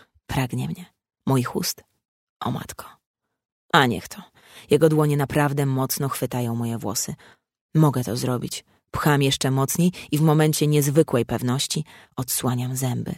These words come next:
To doprowadza go do ostateczności. Krzyczy i zastyga,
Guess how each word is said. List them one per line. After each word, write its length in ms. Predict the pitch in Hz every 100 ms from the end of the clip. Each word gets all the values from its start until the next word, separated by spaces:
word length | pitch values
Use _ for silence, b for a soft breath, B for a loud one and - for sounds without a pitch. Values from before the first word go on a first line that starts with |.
| b b b -
To 120 | 147
doprowadza 520 | 143 160 139 139 143
go 140 | 127 143
do 180 | 143 -
ostateczności. 1080 | 156 139 - 127 - - - 127 - - - _ _ _
Krzyczy 480 | - - 165 - 185 B B B -
i 100 | 156
zastyga, 680 | 143 - - 135 117 113